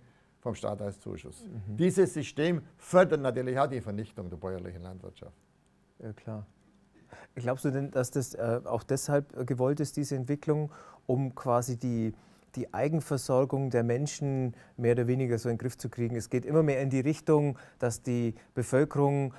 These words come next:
Speaker 2: kontrolliert wird.
Speaker 1: Ja.
Speaker 2: Ein Bauer, der irgendwo im Dorf sitzt, der die Bioläden um sich herum versorgt, der ermöglicht den Leuten ja eine gewisse Art von Autarkie.
Speaker 1: Richtig.
Speaker 2: Äh, glaubst du, dass das einer der Gründe ist, dass man,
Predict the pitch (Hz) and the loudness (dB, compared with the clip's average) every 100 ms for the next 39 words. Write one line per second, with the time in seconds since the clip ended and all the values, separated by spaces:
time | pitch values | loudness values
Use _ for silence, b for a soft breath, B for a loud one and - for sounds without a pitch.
0 | B - 139 120 127 160 165 165 175 - | B -2 0 2 6 6 6 2 2 0
1 | - 117 127 - 127 127 113 143 170 170 | -4 0 0 0 -2 6 8 12 12 12
2 | 165 139 135 139 156 156 139 117 147 - | 10 4 4 4 4 4 4 4 4 4
3 | 165 156 - - 139 139 131 123 127 135 | 2 2 0 2 6 6 6 2 0 4
4 | 165 160 151 165 151 156 151 147 160 165 | 8 8 8 6 2 0 0 2 2 4
5 | 147 - 139 156 - 135 135 139 151 156 | 0 4 6 6 4 0 2 -2 -2 -2
6 | 147 135 143 151 131 127 135 - 139 127 | 0 2 2 2 -2 0 -2 -2 -2 -2
7 | - 131 131 139 123 - 147 175 185 101 | -2 -2 -2 0 -2 0 2 2 0 -4
8 | 104 120 117 127 123 135 147 170 151 - | -4 -2 0 0 0 -2 0 2 0 0
9 | 170 120 151 160 139 151 175 175 160 - | -2 0 2 2 2 2 4 2 0 -2
10 | 143 156 143 | -2 0 -4